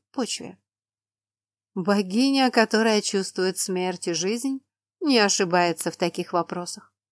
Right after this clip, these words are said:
покачала она головой. «Я чувствую новую жизнь в тебе и слышу стук ещё одного сердца».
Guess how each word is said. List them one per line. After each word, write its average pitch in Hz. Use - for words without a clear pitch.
покачала 226
она 180
головой. 170
«Я 196
чувствую 202
новую 202
жизнь 220
в -
тебе 175
и 294
слышу 269
стук -
ещё 190
одного 220
сердца». -